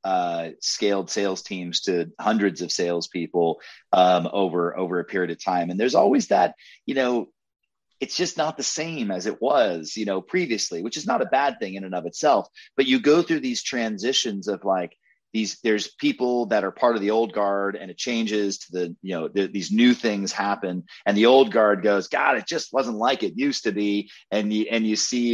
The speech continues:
uh, you know, this, you know, this, uh, transformation. And, uh, and what I have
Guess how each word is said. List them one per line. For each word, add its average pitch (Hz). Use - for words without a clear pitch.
uh, 98
you 107
know, 101
this, 98
you 101
know, 92
this, -
uh, 71
transformation. 104
And, 90
uh, 98
and 104
what 104
I -
have 92